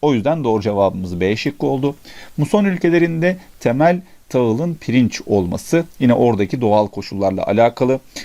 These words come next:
Orta kuşakta mevsimlere göre giysi değiştirilmesi ki mevsimlerin değişmesi ve buna bağlı olarak doğanın insan üzerindeki etkisine örnek verilebilir. Ekvator çevresinde yerleşim alanlarının yüksekte kurulması oradaki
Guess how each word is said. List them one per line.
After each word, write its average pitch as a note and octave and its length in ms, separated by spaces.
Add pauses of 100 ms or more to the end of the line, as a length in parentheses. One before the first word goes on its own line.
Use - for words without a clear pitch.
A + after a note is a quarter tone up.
(160)
Orta D3 280
kuşakta E3+ 440
mevsimlere D#3 480
göre D3 180
giysi C3 260
değiştirilmesi B2+ 680
ki A#2 220
mevsimlerin A#2 600
değişmesi A2+ 480
ve A2 220
buna C3 240
bağlı A2 240
olarak F#2 360 (180)
doğanın G#2+ 340
insan C3 280
üzerindeki F#2+ 440
etkisine F#2+ 360
örnek A2+ 360
verilebilir. C3 460 (440)
Ekvator F3 400
çevresinde D#3+ 460
yerleşim C#3 400
alanlarının C3+ 340
yüksekte B2+ 380
kurulması C3 480
oradaki A#2 400